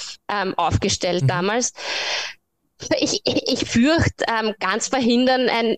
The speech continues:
Speaker 1: ein, ein, ja, in solchen Zeiten, in denen wir uns befinden und befunden haben, eben mit diesem Angriffskrieg, ähm, gegen die Ukraine und, ähm, den, den Wirtschafts-, wirtschaftlichen Verflechtungen, ähm,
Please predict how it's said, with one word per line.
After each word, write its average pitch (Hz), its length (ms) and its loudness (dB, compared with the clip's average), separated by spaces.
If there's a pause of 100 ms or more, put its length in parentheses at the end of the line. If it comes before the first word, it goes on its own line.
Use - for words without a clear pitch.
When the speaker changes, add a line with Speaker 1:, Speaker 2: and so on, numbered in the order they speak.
(160)
Speaker 1:
ein, 220 180 0 (220)
ein, 208 360 0 (240)
ja, 190 240 0
in 233 180 2
solchen 226 520 2
Zeiten, 196 520 0 (340)
in 220 100 2
denen 220 280 2
wir 214 160 2
uns 226 280 2
befinden 240 560 2
und 233 120 2
befunden 220 560 2
haben, 196 260 0
eben 196 340 2
mit 214 160 0
diesem 233 200 2
Angriffskrieg, 214 720 0 (420)
ähm, 214 320 0
gegen 214 220 2
die 214 120 2
Ukraine 214 580 2 (420)
und, 220 320 2 (100)
ähm, 208 500 2 (300)
den, 240 340 2
den 247 340 4
Wirtschafts-, 262 420 2 (280)
wirtschaftlichen 254 760 2
Verflechtungen, 208 1080 2 (460)
ähm, 202 440 0